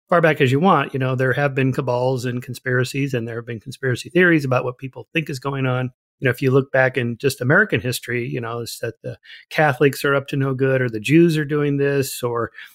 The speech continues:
this group or that group. You know, that, that, that was always around.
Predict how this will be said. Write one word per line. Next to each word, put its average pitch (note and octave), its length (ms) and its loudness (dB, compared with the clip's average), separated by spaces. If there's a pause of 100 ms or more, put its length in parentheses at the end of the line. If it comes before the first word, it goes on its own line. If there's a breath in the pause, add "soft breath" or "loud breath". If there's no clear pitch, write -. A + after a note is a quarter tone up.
(140 loud breath)
this D#3 160 4
group D3 320 0
or B2+ 60 2
that C#3 260 2
group. C3 340 0 (440 soft breath)
You D3 100 -2
know, B2 140 2
that, C#3+ 220 2 (140)
that, - 280 -4
that G#3+ 120 2
was G3 140 4
always F#3 340 4
around. F3+ 480 0